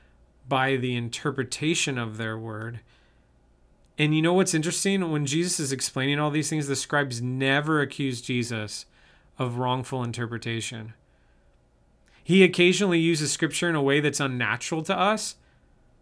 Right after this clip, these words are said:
like when there's a Hebraic or Aramaic idiom or thought pattern and we just don't know how to directly translate it into our culture. An example would be, like, when he's quoting Jeremiah and Zechariah, but he only cites Jeremiah.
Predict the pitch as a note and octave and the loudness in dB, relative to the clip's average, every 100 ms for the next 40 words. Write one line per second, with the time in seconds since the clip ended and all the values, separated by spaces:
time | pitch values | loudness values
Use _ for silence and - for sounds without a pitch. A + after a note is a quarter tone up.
0 | _ _ _ _ _ _ _ _ _ _ | _ _ _ _ _ _ _ _ _ _
1 | _ D3 C#3 C3 - D#3 C#3+ C#3+ C#3+ C#3+ | _ 2 2 0 -8 -4 -2 0 0 0
2 | B2+ C3+ C3+ B2 C3+ C3+ C#3 C3+ C3+ C3 | 2 0 -2 -2 0 2 2 0 -2 -2
3 | C3+ C3+ C3+ C3 C3 B2 C#3 B2+ C#3 D3 | 0 0 2 0 0 -2 -6 -2 -2 -2
4 | C3+ A#2+ B2+ B2 - C#3 C#3+ C#3+ B2+ B2 | -2 -4 -2 -2 0 -2 0 -2 -2 -4
5 | A#2+ - C3 B2+ B2 B2+ B2 A#2+ A#2 A#2+ | -4 -4 -4 -2 -2 -2 -2 -4 -4 -4
6 | C#3 A#2+ B2+ B2 - C3 C3 A#2+ B2+ A2 | -4 -4 -4 -6 -4 -4 -4 -4 -6 -8
7 | - B2+ C3+ F3 F3 F3 - - - - | -8 -12 -8 -4 -4 -4 -12 -20 -20 -20
8 | _ _ _ _ _ _ _ _ _ _ | _ _ _ _ _ _ _ _ _ _
9 | _ - D3 C#3+ C3 D3+ D3+ D#3 C#3+ C3 | _ -8 -4 -2 0 0 2 2 0 2
10 | C3 C3 B2+ A#2+ C3+ C3+ A#2+ - D3 C#3+ | 0 2 0 -2 -2 -4 -4 -4 -2 0
11 | B2+ C3 B2+ A#2+ A#2+ B2+ C3 B2+ B2+ C3+ | 0 0 0 0 0 0 0 -4 -4 -2
12 | B2+ B2+ B2+ A#2 A#2+ C3+ C#3+ B2 A#2+ B2+ | -2 -4 -4 0 0 0 0 -2 -4 -4
13 | C3+ C3+ A#2+ C3 B2+ - - A#2+ A#2+ A2 | -4 -4 -2 -2 -2 -6 -6 -4 -4 -4
14 | A2 C#3+ F#3+ | -6 -4 -6